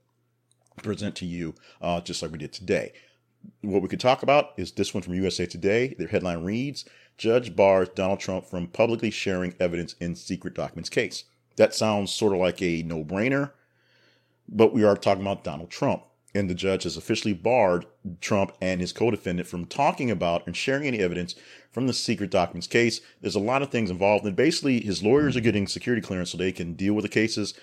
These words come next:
They can actually see them with their lawyers, but they can't, you know, take them home in boxes and leave in bathrooms or something to that effect. If you want to talk this one up tomorrow, just go to our feeds and let me know, and we will do it because it is about you.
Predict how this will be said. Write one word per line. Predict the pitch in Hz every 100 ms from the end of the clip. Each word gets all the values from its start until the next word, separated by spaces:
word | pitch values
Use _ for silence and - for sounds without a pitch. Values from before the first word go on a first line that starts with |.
| - -
They | - 123
can | 135
actually | 107 98 -
see | - 131
them | 117 110
with | 90
their | 85
lawyers, | 147 185 185 170 -
but | - 131
they | -
can't, | 117 117 - _ _ _
you | 92
know, | 90 85 82 78 -
take | 110 101
them | 90
home | 95 90 87
in |
boxes | 80 80 76 85 80 - _ _ _
and | 87
leave | 85 80
in | 80
bathrooms | 95 95 80 67 - _ _ _ _ _ _ _
or | 90 85
something | - - 76 71
to | 64
that | 55
effect. | - - 76 - _ _ _
If | 98
you |
want | 98
to | 90
talk | 101 95
this | -
one | 98
up | 90
tomorrow, | 90 95 120
just | 117 76
go | 92 113
to | 127
our | 123
feeds | 101 101 -
and | - 80
let | 80 95
me | 113
know, | 101 90 95 _ _ _
and | 92 104
we | 165
will | 254 165
do | 240
it | - _ _ -
because | - 131 160 -
it | 117 - -
is | 156 104 - - _ _ _ -
about | 87 82 - 127
you. | 95